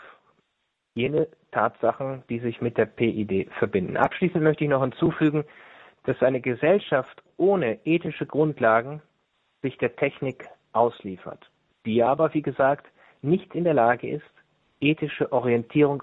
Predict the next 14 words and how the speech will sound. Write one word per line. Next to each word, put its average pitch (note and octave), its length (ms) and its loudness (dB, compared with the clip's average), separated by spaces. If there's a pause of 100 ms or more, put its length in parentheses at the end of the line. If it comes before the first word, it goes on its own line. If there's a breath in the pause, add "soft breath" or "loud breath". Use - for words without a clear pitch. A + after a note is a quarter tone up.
aus B2 280 0
sich F3+ 180 0
heraus G#2 340 2 (220)
zu A2 100 -4
geben. A2+ 440 0 (1200)
Dreihundertsechsundzwanzig D#3 1600 -2
Bundestagsabgeordnete, A2 1700 -2 (300)
ohne G#2+ 220 -2
Fraktionszwang C3 960 0
ging C3 160 -2
das B2+ 200 0
damals, B2+ 360 0 (400 soft breath)
und A#2+ 100 -6
damit A2+ 220 0